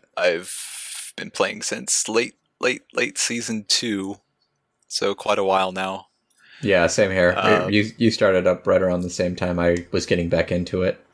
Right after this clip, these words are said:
Speaker 1: Mm-hmm. I was introduced to it by a coworker, uh,
Speaker 2: <laughs>
Speaker 1: and I played that for quite a while. And I, I've, I have never
Speaker 2: It
Speaker 1: really
Speaker 2: made you
Speaker 1: branched out to, like, a ton of different games. I used to play a lot more, like, when I did more console gaming,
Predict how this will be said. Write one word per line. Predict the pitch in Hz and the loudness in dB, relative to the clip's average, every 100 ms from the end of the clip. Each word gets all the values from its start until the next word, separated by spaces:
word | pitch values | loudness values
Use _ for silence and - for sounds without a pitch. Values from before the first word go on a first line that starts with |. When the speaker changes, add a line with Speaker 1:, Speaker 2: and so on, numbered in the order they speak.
| - | -12
Speaker 1:
Mm-hmm. | 113 110 110 110 _ _ - | -10 -8 -12 -14 _ _ -8
I | - | -6
was | 98 | -4
introduced | 101 - 101 95 | -4 -2 -2 -2
to | 101 | -2
it | |
by | 95 92 | -2 -2
a | |
coworker, | - 101 90 90 98 104 - - _ - - - - _ | 0 -2 -2 -4 -4 -4 -8 -20 _ -20 -20 -20 -20 _
uh, | - 92 | -4 -2
Speaker 2:
<laughs> | 85 98 107 113 104 - - - - _ _ - | -2 -2 2 2 2 0 -2 -10 -14 _ _ -8
Speaker 1:
and | 98 | -2
I | 95 | -2
played | 95 - 107 | -2 -4 -4
that | 95 92 | 0 -2
for | - 95 92 - - - | 0 -2 -2 -6 -20 -16
quite | - 98 | -2 0
a | 92 | 2
while. | 95 92 92 92 - - | 2 2 2 -2 -8 -12
And | 101 98 101 | -2 0 2
I, | 110 123 | 0 0
I've, | 135 131 - - - - - _ - | -4 -4 -6 -14 -14 -16 -20 _ -6
I | 135 | 0
have | 151 170 | 0 0
never | 165 170 | 0 2
Speaker 2:
It | |
Speaker 1:
really | 170 101 | 4 2
Speaker 2:
made | - 117 | 0 -8
you | - _ _ _ _ _ _ | -8 _ _ _ _ _ _
Speaker 1:
branched | 123 117 | -2 0
out | 127 113 | -2 0
to, | 98 | 0
like, | 95 | -2
a | |
ton | - 110 113 | -4 -4 -2
of | |
different | 123 127 | -4 -6
games. | 127 131 135 135 - | -4 -6 -8 -10 -4
I | 120 | -2
used | 120 | -2
to | 131 | -4
play | - 104 | 0 2
a | |
lot | 104 98 | 2 0
more, | 98 104 | 0 2
like, | 98 | 0
when | 101 | -2
I | |
did | 92 95 | -4 -4
more | 90 | -4
console | - 95 - 101 | -4 -4 -4 -4
gaming, | 98 98 95 | -4 -4 -8